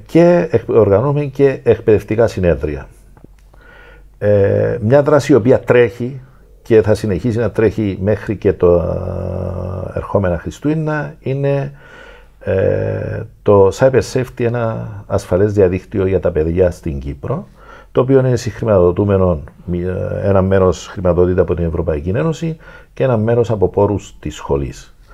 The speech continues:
Ε, και, ε, εμείς σαν, σε αυτό το πρόγραμμα συμμετέχουν, ε, διάφοροι φορείς. Το Παιδαγωγικό Ινστιτούτο, η αστυνομία, το γεριέτ, το Πανεπιστήμιο Κύπρου, ε, και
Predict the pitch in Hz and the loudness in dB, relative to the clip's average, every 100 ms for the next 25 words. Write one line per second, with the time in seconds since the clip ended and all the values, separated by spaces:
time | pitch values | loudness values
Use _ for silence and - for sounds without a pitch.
0 | - - - - - - 95 95 92 90 | -20 -20 -20 -20 -20 -10 -4 -2 -2 -2
1 | 92 95 95 98 107 - 143 170 170 170 | -4 -6 -6 -8 -10 2 4 4 0 -4
2 | - 104 104 101 98 98 95 95 101 95 | 0 2 4 2 0 0 0 0 0 2
3 | 113 120 - - 110 101 92 - - 90 | 2 2 0 0 2 2 -2 -6 -2 -2
4 | - 120 107 117 113 107 120 95 107 104 | 2 0 4 2 2 -2 -2 0 0 0
5 | 123 113 113 - - 98 104 101 98 92 | -2 -4 -10 -18 -10 -6 -4 -2 -2 4
6 | 110 113 98 82 - 78 78 - - - | 4 4 0 0 0 0 0 -6 -14 -20
7 | - - - - 120 110 95 90 98 92 | -20 -20 -20 -10 0 2 4 4 2 0
8 | - 78 101 98 90 - 90 80 76 92 | -4 -2 0 0 -4 -4 -2 -2 0 0
9 | 101 98 101 - - - - - 98 95 | 2 0 -2 -10 -20 -20 -16 2 6 6
10 | 92 92 90 85 95 87 80 90 95 98 | 6 6 4 4 4 4 4 4 4 0
11 | 95 82 80 - 92 85 76 98 - 92 | 0 -2 -6 -6 -2 -2 -2 -4 0 2
12 | 95 98 - - - - - 87 87 87 | 2 -2 -14 -10 -6 -6 -6 0 0 0
13 | 85 85 87 87 87 85 - 151 156 151 | -2 -4 -6 -8 -8 -10 -2 4 4 4
14 | 156 | 0